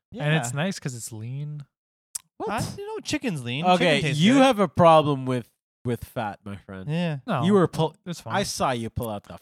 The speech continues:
Speaker 3: fat out
Speaker 2: It's,
Speaker 3: of your
Speaker 2: listen,
Speaker 3: pork
Speaker 2: I
Speaker 3: ass
Speaker 1: You saw him try, like,
Speaker 3: sandwich.
Speaker 1: he's gonna pick the fat out of a Wagyu.
Speaker 3: Yeah.
Speaker 2: I
Speaker 3: Oh.
Speaker 2: don't, no, no. I, listen, I like a balance.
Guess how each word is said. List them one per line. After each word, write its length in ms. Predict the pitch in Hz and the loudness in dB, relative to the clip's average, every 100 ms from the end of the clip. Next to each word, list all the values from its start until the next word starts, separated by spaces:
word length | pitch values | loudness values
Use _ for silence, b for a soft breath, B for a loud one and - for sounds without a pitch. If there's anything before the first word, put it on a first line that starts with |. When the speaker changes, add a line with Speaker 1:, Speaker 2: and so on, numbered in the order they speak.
| - | -12
Speaker 3:
fat 220 | 104 101 | -10 -8
out 120 | 98 | -6
Speaker 2:
It's, 140 | 175 98 | -6 -4
Speaker 3:
of 40 | |
your 100 | 175 | -2
Speaker 2:
listen, 160 | 165 165 | 0 0
Speaker 3:
pork 80 | 147 | 0
Speaker 2:
I 40 | |
Speaker 3:
ass 40 | |
Speaker 1:
You 40 | 269 | 0
saw 120 | 453 | -2
him 120 | 415 | -2
try, 100 | 254 | -2
like, 120 | 247 175 | -2 -2
Speaker 3:
sandwich. 100 | 170 | -2
Speaker 1:
he's 120 | 254 | -2
gonna 140 | 302 | -2
pick 180 | 220 220 | -2 -2
the 80 | 180 | -4
fat 180 | 185 175 | -2 0
out 120 | 165 | 0
of 100 | 139 | 0
a 40 | |
Wagyu. 520 | 120 123 131 107 104 107 | 0 0 -2 -4 -10 -8
Speaker 3:
Yeah. 340 | 220 233 123 95 | -2 -2 -2 -2
Speaker 2:
I 140 | 165 185 | 6 6
Speaker 3:
Oh. 100 | 190 | 6
Speaker 2:
don't, 80 | |
no, 80 | 202 | 4
no. 100 | 202 | 6
I, 300 | 180 160 156 | 6 6 4
listen, 320 | 170 165 - 120 | -2 -4 -2 -4
I 60 | |
like 180 | 139 147 | -4 -4
a 80 | 120 | -6
balance. 640 | 113 117 117 107 104 - | -6 -8 -8 -10 -16 -20